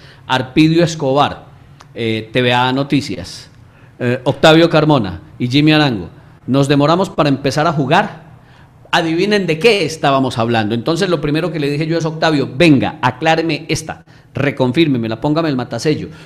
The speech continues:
Usted le va a prestar la sede de su directorio, que ahora está en la séptima entre dieciséis, entre diecisiete y dieciocho, porque usted va a trabajar Víctor Manuel Tamayo, Senado conservador, y Mauricio Salazar, representante a la Cámara conservador.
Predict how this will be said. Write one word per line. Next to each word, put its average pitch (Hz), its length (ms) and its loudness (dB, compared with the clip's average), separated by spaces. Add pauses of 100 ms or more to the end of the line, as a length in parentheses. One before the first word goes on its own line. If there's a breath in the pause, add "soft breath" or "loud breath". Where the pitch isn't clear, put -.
Usted 143 280 0
le 160 100 6
va 165 80 8
a 165 60 -2
prestar 160 400 2
la 160 140 4
sede 160 300 4
de 123 80 2
su 175 220 2
directorio, 160 680 0 (380 loud breath)
que 123 100 2
ahora 131 220 4
está 156 180 0
en 151 100 2
la 151 120 2
séptima 147 600 2
entre 113 420 -2
dieciséis, 117 840 -2
entre 123 300 0
diecisiete 139 560 0
y - 20 4
dieciocho, 147 540 0 (640 soft breath)
porque 131 240 0
usted 143 240 -2
va 156 80 4
a 156 60 -4
trabajar 135 380 2
Víctor 143 300 -2
Manuel 123 300 -2
Tamayo, 147 420 0
Senado 139 460 -2
conservador, 117 720 -2 (320 loud breath)
y 143 340 4
Mauricio 135 540 0
Salazar, 135 500 -2
representante 127 640 -6
a 147 40 -2
la 139 140 -4
Cámara 135 280 -4
conservador. 110 640 -6